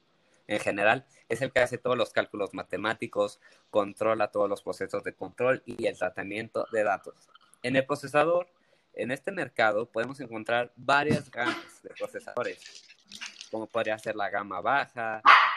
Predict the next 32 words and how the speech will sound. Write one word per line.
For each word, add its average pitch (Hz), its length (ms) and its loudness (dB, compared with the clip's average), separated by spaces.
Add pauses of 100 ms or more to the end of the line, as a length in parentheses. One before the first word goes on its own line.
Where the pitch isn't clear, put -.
(180)
en 123 80 -6
donde 117 220 -6
podrías 117 320 -2
encontrar 113 540 -4
un 160 200 -6 (160)
i 160 140 -2 (100)
tres, 135 560 0 (240)
en 131 160 -4
donde 135 480 -2
sí - 280 -12
podrías 143 440 2
jugar 120 380 0
Fortnite 113 640 -6
con 104 220 -4
ese 101 280 -4
i 95 160 -8
tres, - 480 -6 (720)
gama 113 420 -2
media, 113 580 -2 (1200)
un 143 200 0
i 120 160 -8 (120)
cinco 160 640 2
o 104 100 -2
un 107 160 -2
Ryzen 107 400 -2
cinco. 131 720 -2 (280)
Con 120 120 -2
estos 135 240 -4
ya 139 180 2
puedes 131 280 4
jugar 98 240 0
Fortnite 123 920 -2